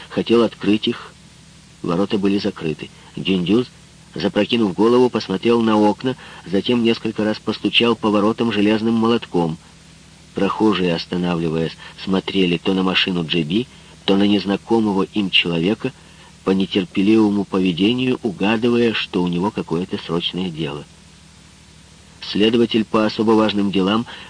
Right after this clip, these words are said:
продолжал настойчиво стучать молотком. Пожилая женщина с полной корзиной в руках,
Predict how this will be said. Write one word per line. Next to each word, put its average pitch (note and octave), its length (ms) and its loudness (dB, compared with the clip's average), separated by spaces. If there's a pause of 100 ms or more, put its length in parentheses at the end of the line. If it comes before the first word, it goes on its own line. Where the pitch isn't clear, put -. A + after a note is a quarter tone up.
(120)
продолжал A2+ 580 4
настойчиво A#2+ 640 2
стучать G2+ 500 0
молотком. F2 540 -2 (1000)
Пожилая F#2 380 2
женщина G#2 540 0
с - 60 -12
полной F#2+ 340 0
корзиной F#2+ 480 -2
в D#2 60 -4
руках, F2+ 380 -4